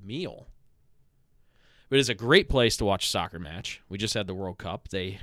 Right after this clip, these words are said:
had, uh, all the games broadcasted from there. They were opening early. Um, it's a great place to have a party. They have a lot of space there. Great food. And,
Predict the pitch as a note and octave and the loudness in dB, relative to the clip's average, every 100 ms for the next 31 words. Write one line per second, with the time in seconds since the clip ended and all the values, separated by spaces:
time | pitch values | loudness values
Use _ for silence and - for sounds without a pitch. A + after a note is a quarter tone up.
0 | - F#2 F2 F2 F2 D#2+ D2 F#2+ F#2+ E2 | -8 -6 -4 -6 -6 -6 -6 -4 -6 -6
1 | E2 E2 G#2 - E2+ E2+ - D#2+ - E2 | -8 -8 -8 -6 -4 -6 -8 -10 -10 -12
2 | - C#2+ C#2 E2 A#2 D#2 D2 - D#2+ B1 | -12 -12 -10 -8 -8 -8 -8 -12 -14 -14
3 | C#2 D2+ G2 - - - _ - - - | -14 -12 -12 -14 -20 -20 _ -20 -18 -10
4 | E2+ E2 D#2+ E2+ - - - - _ - | -8 -8 -10 -16 -20 -20 -20 -20 _ -14
5 | G#2 F#2+ A#2 - A#2+ A2 - - A2 G2+ | -10 -4 -2 -2 -4 -4 -6 -8 -8 -6
6 | G2 G2 F#2 - _ _ _ _ _ _ | -6 -8 -10 -14 _ _ _ _ _ _
7 | _ _ _ _ _ _ _ _ - _ | _ _ _ _ _ _ _ _ -20 _
8 | - - E2 G#2 G2 F2+ D#2 - F#2 B2 | -20 -10 -4 -2 -2 -6 -10 -8 -6 -6
9 | D#3+ G#2 F#2 F2+ E2+ - F2 F#2 - G2 | -8 -8 -6 -4 -2 -4 -4 -4 -4 -2
10 | D#3 C3 G2+ C#3+ D#3+ - - F2+ F2 - | -4 -6 0 4 4 2 -6 -6 -6 -10
11 | - _ _ _ _ _ _ _ F#2+ F#2+ | -16 _ _ _ _ _ _ _ -6 -2
12 | F#2+ F#2 F#2 | -2 -2 -4